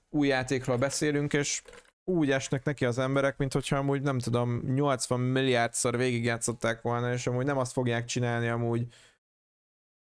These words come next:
hónapokon keresztül, amit eddig mondjuk ázsiai vagy, ö, orosz szerveren, és ez egy kicsit olyan, tudod, elgondolkodtató, hogy most akkor ezért, ezért volt ez a nagy hű.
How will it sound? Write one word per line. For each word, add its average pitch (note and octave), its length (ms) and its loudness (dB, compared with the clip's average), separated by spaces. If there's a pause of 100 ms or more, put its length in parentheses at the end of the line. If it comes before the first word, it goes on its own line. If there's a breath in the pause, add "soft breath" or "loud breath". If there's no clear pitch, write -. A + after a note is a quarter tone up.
(100)
hónapokon C3 520 0
keresztül, B2 400 -2
amit A#2+ 200 -2
eddig A#2+ 440 -2
mondjuk B2 320 -2
ázsiai B2 440 0
vagy, A#2+ 280 0
ö, B2 140 2
orosz C3 260 0
szerveren, B2 600 0 (440)
és - 140 -4
ez C3 120 0
egy C#3 100 0
kicsit C3 320 -2
olyan, B2 540 0 (100)
tudod, B2 400 -2 (640)
elgondolkodtató, A#2+ 1040 0
hogy A#2+ 320 -2 (280)
most - 140 -10
akkor B2+ 200 -2
ezért, A#2+ 520 -2 (420)
ezért C3 280 0
volt C3 200 0
ez B2 100 -2
a B2+ 40 0
nagy B2+ 240 -2
hű. C3 280 0